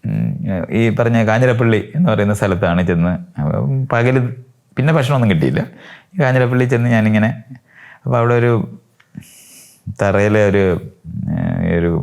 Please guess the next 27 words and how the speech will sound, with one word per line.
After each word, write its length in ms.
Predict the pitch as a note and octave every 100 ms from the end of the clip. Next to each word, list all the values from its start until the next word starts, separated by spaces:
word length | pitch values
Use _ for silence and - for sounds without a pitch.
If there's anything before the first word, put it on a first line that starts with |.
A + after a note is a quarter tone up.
| D#2+ - - E2+
കടയുടെ 280 | F2+ F2+
മുന്നിൽ 200 | F#2 E2+
വെച്ച് 140 | E2 -
കുറച്ച് 280 | - - -
സ്ഥലം 300 | D#2 D#2 D2+ - - _ _ _ _ _ _ -
ഇങ്ങനെ 180 | D#2+
കാണാം. 240 | F2 D2+ C#2
അപ്പൊ 160 | F#2
ഒരു 100 | F#2
ഇരുട്ട്, 360 | G2+ G2+ G2+ - _ _ _ _ _ - G#2+
ഒരു 140 | G#2+
വെളിച്ചം 640 | A2+ - F#2 G#2 A2 D3+ C3+
വീഴുന്നു, 340 | B2+ B2 C3
അത് 160 | D3 B2
കഴിഞ്ഞിട്ട് 280 | A2+ A2+
ഇരുട്ടുള്ള 500 | A2+ F#2+ E2+ F2 D#2+
സ്ഥലമായിരുന്നു. 540 | D2+ B1 G1+ - - B1
അപ്പൊ 160 | D2 F2 - _ _ _ -
ഞാൻ 120 | F#2+
ഈ 40 |
വെളിച്ചത്തിനകത്തൂടെ 760 | G#2+ G#2+ G#2 A#2 A#2+ A2 A2+ A2+
നടന്ന് 400 | A2 G#2 G#2+ G#2
ഇരുട്ടത്ത് 340 | G2+ G2+ G2
പോയിട്ട് 400 | G#2 G2 F#2+ G#2+
അവിടെ 200 | G2+ G2+
അങ്ങ് 200 | G2+ G2 G2+
കിടക്കുന്നു. 360 | G2 - C2